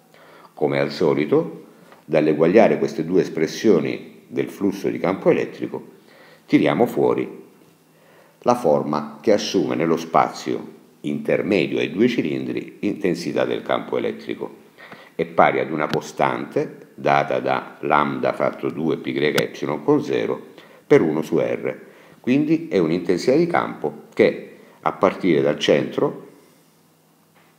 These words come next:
o meglio, a partire dal bordo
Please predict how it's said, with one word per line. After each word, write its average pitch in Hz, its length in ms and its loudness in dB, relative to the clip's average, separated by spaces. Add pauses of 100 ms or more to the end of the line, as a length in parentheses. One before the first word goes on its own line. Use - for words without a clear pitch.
(720)
o 85 80 4
meglio, 80 640 2
a - 120 0
partire 80 800 0
dal 67 260 -2
bordo 82 840 2